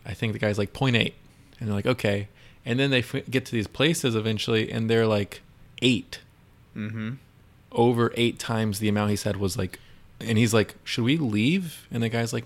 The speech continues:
Speaker 1: "It's okay." And he's like, "We're all really uncomfortable. We're gonna leave." And, like,
Speaker 2: <laughs>
Speaker 1: just the more they walk, the higher it was getting. And there's places that are, like, it's, it's a crazy. And he's like, "Yeah, this is what we allow. But if you wanna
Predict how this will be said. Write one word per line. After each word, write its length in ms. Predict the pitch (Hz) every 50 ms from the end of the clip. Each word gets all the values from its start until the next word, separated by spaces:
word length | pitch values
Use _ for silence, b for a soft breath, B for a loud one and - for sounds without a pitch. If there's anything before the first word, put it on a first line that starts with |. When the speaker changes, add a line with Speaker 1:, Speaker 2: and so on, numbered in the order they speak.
| -
Speaker 1:
"It's 240 | 151 147 147 - -
okay." 640 | 208 208 196 - - - 123 143 160 139 131 131 135 143
And 120 | - -
he's 240 | 117 117 113 107 113
like, 240 | 110 101 95 - - B B B B B B B B B - -
"We're 220 | - 131 120 135 143
all 160 | 147 147 135
really 240 | 127 131 127 123 120
uncomfortable. 500 | 113 98 - 113 107 101 107 101 98 98
We're 100 | 101 101
gonna 220 | 101 101 101 98
leave." 400 | 95 98 98 95 92 92 - - -
And, 140 | 151 147
like, 140 | 110 104 92 - -
Speaker 2:
<laughs> 40 | -
Speaker 1:
just 180 | 113 98 - -
the 40 |
more 220 | 123 117 117 120 127
they 100 | 131 117
walk, 320 | 107 107 107 113 113 -
the 80 | - 101
higher 220 | 90 104 110 110
it 40 | 110 113
was 120 | 107 95
getting. 300 | - 101 113 117 113 104
And 80 | 101 101
there's 100 | 104 98
places 480 | - - 123 120 120 113 - 123 113 107
that 120 | 104 98
are, 60 | 101
like, 300 | 98 95 92 90 - - - b b b b b b b b b b b - -
it's, 280 | - - 113 - - 113
it's 140 | 113 -
a 60 | 117 113
crazy. 600 | - - - - 117 117 117 107 92 90 90 90
And 80 | 90
he's 200 | 98 98 92 95
like, 220 | 95 92 87 - -
"Yeah, 140 | 110 104
this 200 | 101 104 98 -
is 80 | - 107
what 100 | 113 123
we 80 | 113 107
allow. 400 | 101 95 98 101 98 95 92 87
But 260 | 85 90 92 92 - - B B B B B B
if 80 | -
you 100 | 120 104
wanna 340 | 98 104 120 165 190 170